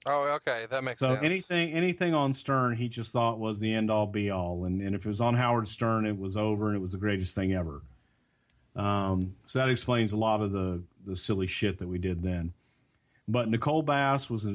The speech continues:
Speaker 2: was, it was an embarrassment. It was horrible. It never should have happened. And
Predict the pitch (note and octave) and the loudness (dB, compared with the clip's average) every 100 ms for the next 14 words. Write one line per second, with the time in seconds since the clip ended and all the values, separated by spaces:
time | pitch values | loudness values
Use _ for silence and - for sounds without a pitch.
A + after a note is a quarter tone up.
0 | G2+ G#2+ G2 F#2+ - A2+ G#2+ G2+ G2+ G2 | -6 -6 -4 -6 -8 -2 -2 0 -2 0
1 | A2+ A#2 A2+ A#2 A#2 A2+ A2 G2+ F#2+ A#2 | 2 2 0 0 0 0 -2 -4 -4 0
2 | A#2 A#2 A2+ G#2+ G#2 A2+ A2+ A#2+ G#2 A2 | 2 2 0 0 0 0 0 0 0 2
3 | A2 A2 A2 A2 - _ _ _ _ _ | 0 0 0 0 -4 _ _ _ _ _
4 | _ _ _ - A2+ A2 G#2+ G#2+ G#2 G2 | _ _ _ -6 -2 0 2 2 2 2
5 | F#2+ | 0